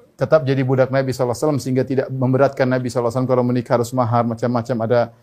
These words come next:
kelaziman-kelaziman dan yang harus dilakukan, maka dia memilih, "Saya jadi budak Anda saja ya Rasulullah sallallahu alaihi wasallam." Adapun istri-istri Nabi sallallahu alaihi wasallam, maka, eh, totalnya ada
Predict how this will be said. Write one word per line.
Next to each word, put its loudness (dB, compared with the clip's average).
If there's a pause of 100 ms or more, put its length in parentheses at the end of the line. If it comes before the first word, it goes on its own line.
(320)
kelaziman-kelaziman 2
dan 2 (420)
yang -4
harus -6
dilakukan, -2
maka -2
dia -2
memilih, -2
"Saya -4
jadi -4
budak -4 (160)
Anda 0
saja 0
ya -2
Rasulullah -4
sallallahu -6
alaihi -4 (400)
wasallam." -8
Adapun 8
istri-istri 6
Nabi 6
sallallahu 6
alaihi 6
wasallam, 0 (640)
maka, 2 (200)
eh, 0
totalnya 2
ada 0